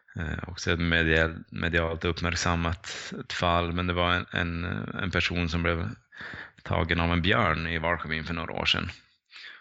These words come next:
Och det var hans skog som nu såldes då, så att säga. Och, och det var i samband med försäljningen av den då som, eh,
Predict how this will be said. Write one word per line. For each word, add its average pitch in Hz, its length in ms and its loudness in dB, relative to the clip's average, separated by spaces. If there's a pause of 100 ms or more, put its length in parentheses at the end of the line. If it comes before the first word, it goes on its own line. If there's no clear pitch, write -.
(140)
Och - 420 0
det 90 100 0
var 87 80 4
hans 90 300 2
skog 85 400 -2
som 80 360 0 (220)
nu 87 220 2
såldes 87 540 2
då, - 140 -2
så - 120 -2
att - 80 -4
säga. 95 280 -2 (1500)
Och, 85 300 4
och 90 60 4
det 92 60 4
var 90 140 6
i 87 60 4
samband 82 360 2
med 82 120 -2
försäljningen 85 680 2
av 78 120 -4
den 85 280 2
då 71 100 -6
som, 78 360 -8
eh, - 340 -6